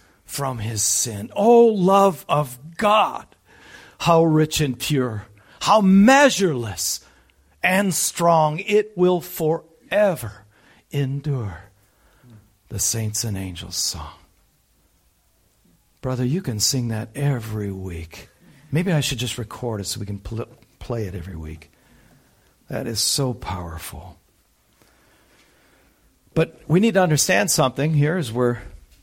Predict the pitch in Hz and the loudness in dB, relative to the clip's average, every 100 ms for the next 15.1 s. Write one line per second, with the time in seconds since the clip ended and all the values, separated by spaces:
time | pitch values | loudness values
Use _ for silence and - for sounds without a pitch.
0 | - 127 131 139 139 127 123 123 127 120 | -12 -2 -2 0 0 0 0 -2 -4 -4
1 | - 127 113 - 147 - - 123 120 127 | -6 -6 -6 -2 -2 -2 -2 0 2 0
2 | 127 - 156 - 139 113 139 151 170 - | 0 0 0 0 -2 0 2 2 -2 -8
3 | - 131 151 156 - 165 202 156 - 113 | -4 0 2 2 0 -2 -2 -4 -4 -4
4 | 110 107 147 139 156 - 180 - 135 151 | -2 -2 0 2 2 0 -4 -2 -4 -2
5 | 143 123 131 127 - 110 - 117 113 - | -2 0 0 0 -2 -6 -6 -6 -6 -6
6 | - 110 101 - _ _ _ _ _ _ | -4 -4 -4 -12 _ _ _ _ _ _
7 | 120 - 170 185 175 175 175 147 143 135 | -10 -2 0 2 2 2 2 0 0 -2
8 | 135 120 127 123 - 127 123 - - _ | -4 -4 -2 -2 -2 -4 -4 -8 -12 _
9 | _ _ _ _ - 139 131 - 135 131 | _ _ _ _ -8 -6 -4 0 2 2
10 | - - 123 - 113 - 104 90 - - | 2 0 -2 -4 -8 -8 -10 -8 -8 -10
11 | - _ _ _ _ _ _ _ - 107 | -14 _ _ _ _ _ _ _ -12 -8
12 | 104 - 131 135 135 135 135 117 113 131 | -6 -4 0 2 4 2 0 -4 -2 0
13 | 131 107 131 127 123 120 123 123 120 120 | 0 0 -2 0 0 2 2 2 2 -2
14 | 120 120 143 135 - 143 - 127 139 135 | -2 0 -2 -2 -4 -6 -6 -6 -2 0
15 | 131 | -2